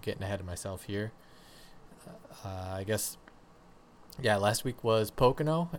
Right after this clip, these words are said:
and it's known for, I don't know, a g-, good racing, but kinda long green flag runs, which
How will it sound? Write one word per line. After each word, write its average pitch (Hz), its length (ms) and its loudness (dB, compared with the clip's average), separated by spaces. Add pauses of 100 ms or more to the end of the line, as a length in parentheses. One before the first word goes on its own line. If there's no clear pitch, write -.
(100)
and 104 380 -2
it's - 240 -4 (160)
known 123 420 0
for, 123 800 0 (560)
I 156 40 -6
don't 160 140 0
know, 113 160 2
a 101 80 2
g-, - 280 -8 (100)
good 139 320 4
racing, 170 580 2 (120)
but 110 280 4 (600)
kinda 131 220 4
long 110 500 2
green 110 240 -2
flag 104 320 2
runs, 104 400 -2
which - 340 -6